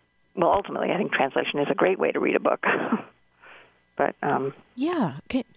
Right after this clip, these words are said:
Speaker 2: why?
Speaker 1: Um, just because of that, um, that particular kind of intimacy that you have with the text. I mean, with, with in a ki-, in this word for word way. I mean, I never. Um,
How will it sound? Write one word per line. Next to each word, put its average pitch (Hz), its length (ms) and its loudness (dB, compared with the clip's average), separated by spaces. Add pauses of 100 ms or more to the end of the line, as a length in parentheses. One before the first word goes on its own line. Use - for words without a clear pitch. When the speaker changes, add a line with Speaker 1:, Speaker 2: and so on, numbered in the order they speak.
(280)
Speaker 2:
why? 220 540 0 (1400)
Speaker 1:
Um, 208 320 2
just 277 140 0 (100)
because 262 340 0
of 247 140 0
that, 190 320 0
um, 175 360 -2 (460)
that 180 220 0
particular 175 640 2 (580)
kind 180 200 2
of 160 80 -4
intimacy 175 640 0
that - 100 2
you 160 120 0
have 180 200 2
with 160 180 0
the - 60 -2
text. - 380 -2
I 170 80 -2
mean, 160 180 -2
with, 160 120 -2 (440)
with 185 180 2
in 196 140 2
a 175 60 -2
ki-, - 240 0
in 190 120 0
this 185 220 2
word 175 320 2
for 175 100 2
word 160 280 2
way. 170 420 0 (500)
I 170 100 0
mean, 165 120 2
I 170 140 2
never. 165 400 0 (880)
Um, 147 420 -2